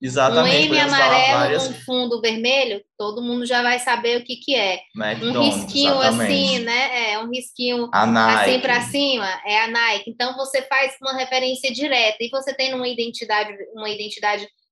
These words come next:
Speaker 2: forte, consequentemente, quando a pessoa pensar no tipo de serviço ou produto que você, é, oferece, né?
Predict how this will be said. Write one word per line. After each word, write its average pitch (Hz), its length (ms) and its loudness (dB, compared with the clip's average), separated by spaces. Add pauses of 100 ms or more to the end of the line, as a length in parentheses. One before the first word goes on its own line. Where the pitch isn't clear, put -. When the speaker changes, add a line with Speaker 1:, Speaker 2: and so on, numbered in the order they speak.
(160)
Speaker 2:
forte, 277 460 0
consequentemente, 311 920 -4 (220)
quando 262 180 0
a 262 80 2
pessoa 254 500 0
pensar 269 440 -2
no 330 160 -4
tipo 254 280 -12
de 233 160 -8
serviço 233 520 -4
ou 226 120 -6
produto 214 360 -6
que 208 160 -6
você, 196 600 -4 (340)
é, 196 300 0
oferece, 214 840 0
né? 226 240 -4